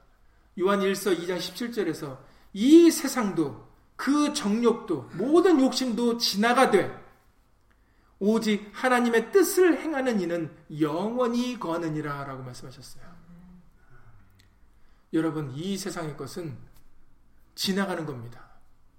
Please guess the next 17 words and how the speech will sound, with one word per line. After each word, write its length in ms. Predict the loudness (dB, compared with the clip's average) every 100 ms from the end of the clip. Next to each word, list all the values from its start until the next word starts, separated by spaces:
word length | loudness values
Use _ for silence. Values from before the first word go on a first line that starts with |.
| -20 -20 _ _ -8
안개와 520 | -4 -2 0 2 2
같다라고 420 | 0 -4 -4 -4
말씀하셨어요. 680 | -6 -8 -12 -14 -16 -18 -20 -20 -20 -20 -20 -20 -16
바람이라고도 680 | -8 -4 -2 0 2 0 -2
말씀하셨고 640 | -6 -8 -12 -14 -18 -20 -20 -20 _ _ -20 -20 -20 -20 -16 -12
헛된 420 | -8 -4 -2 -2
것이라고 440 | -2 -4 -4 -6 -6
말씀하셨습니다. 800 | -10 -12 -14 -16 -18 -18 -20 -20 -20 -20 -20 -20 -20 -20 -20 -20 -20 _ _ _ _ _ _
이 220 | -8 -6
세상, 520 | -6 -8 -10 -14 -14 -20 _ _ _
그리고 320 | -16 -12 -10 -10
그 200 | -8 -2
욕심도 920 | -2 -2 -6 -6 -4 -4 -6 -14 -20 -20 -20 -20 -18
다 260 | -14 -12
지나갑니다. 640 | -10 -8 -8 -6 -6 -10 -16 -20 -20 -18 -18 -20 -20 -20 -20 _ _ _ -20 -16
지나가는 580 | -10 -4 0 2 2 2
거예요. 320 | 2 0 -4